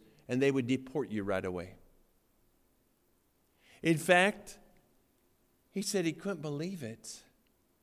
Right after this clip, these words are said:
But forty percent of the pastors that attended that underground church for that special meeting had been in prison for three years. One of the Chinese men, through an interpreter, said, "That, that's our, um,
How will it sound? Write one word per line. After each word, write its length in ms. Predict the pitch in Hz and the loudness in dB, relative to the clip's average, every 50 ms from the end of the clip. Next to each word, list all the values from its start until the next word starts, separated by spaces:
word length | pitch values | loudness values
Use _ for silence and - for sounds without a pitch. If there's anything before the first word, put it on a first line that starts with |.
| _ _ _ _ _ _ _ _ _ | _ _ _ _ _ _ _ _ _
But 200 | 170 - 170 156 | -2 -2 -2 -6
forty 360 | - - 190 214 226 233 226 | -2 0 2 2 4 2 0
percent 460 | 233 - 180 156 - - - 190 180 | 0 -2 -4 -4 -4 -2 -4 -2 -2
of 80 | 185 156 | -2 -2
the 100 | 151 147 | -2 -4
pastors 680 | - - 156 160 147 165 170 - - 147 123 117 117 | -4 -6 -6 -4 -2 -2 -4 -4 -4 -4 -4 -2 0
that 160 | 131 127 123 | 0 2 2
attended 480 | 123 123 127 - 165 160 160 151 127 127 | 2 0 -2 -4 -2 -2 -2 -2 0 0
that 140 | 123 120 | -2 0
underground 460 | 135 139 135 131 120 131 123 123 120 120 | -2 -2 -2 0 0 0 0 0 0 -2
church 320 | - - 143 139 - - | -2 -4 -4 -4 -6 -12
for 140 | - - 120 | -6 -2 0
that 200 | 117 110 - - | 0 0 -2 -4
special 360 | - - 139 127 - - 117 | -4 -4 -4 -4 -2 -4 -2
meeting 420 | 117 120 123 120 120 110 95 - - - - - - _ _ _ _ _ _ _ | 0 0 0 0 -2 -4 -4 -8 -14 -20 -20 -20 -20 _ _ _ _ _ _ _
had 240 | - 139 123 117 | -2 -2 -2 0
been 220 | 110 131 127 123 123 | 2 2 2 2 0
in 240 | 120 - 127 113 110 | -2 -2 -4 -4 -4
prison 420 | - - 135 127 120 117 120 104 | -4 -4 -4 -4 -2 -2 -4 -6
for 180 | 95 - - 104 | -6 -8 -10 -10
three 280 | 101 - - 101 95 | -10 -8 -10 -8 -8
years. 500 | 95 95 92 87 82 85 - - - - _ _ _ _ _ _ _ _ _ _ _ _ _ _ _ _ _ _ _ _ _ _ _ _ _ _ _ _ _ _ _ _ _ _ - - - - - - - - - - - | -8 -8 -8 -10 -12 -14 -16 -18 -20 -20 _ _ _ _ _ _ _ _ _ _ _ _ _ _ _ _ _ _ _ _ _ _ _ _ _ _ _ _ _ _ _ _ _ _ -20 -20 -20 -20 -20 -20 -20 -20 -20 -18 -2
One 160 | - 202 202 | 2 4 4
of 60 | 185 | 6
the 100 | 185 185 | 6 4
Chinese 480 | 170 - - 190 185 180 180 170 160 - | 4 4 4 6 6 6 6 4 4 2
men, 220 | 170 180 175 170 | 2 4 4 4
through 140 | 165 - 175 | 2 0 0
an 80 | 175 165 | 0 0
interpreter, 360 | 156 - 185 180 180 175 160 | -2 -2 -2 -2 -2 -2 -4
said, 280 | - - 175 151 139 156 | 0 0 0 0 2 0
"That, 120 | 180 175 | 0 2
that's 260 | 170 185 196 190 - | 4 2 2 2 4
our, 320 | 202 185 175 170 165 160 156 | 6 8 8 8 8 8 8
um, 220 | 151 139 135 | 6 6 4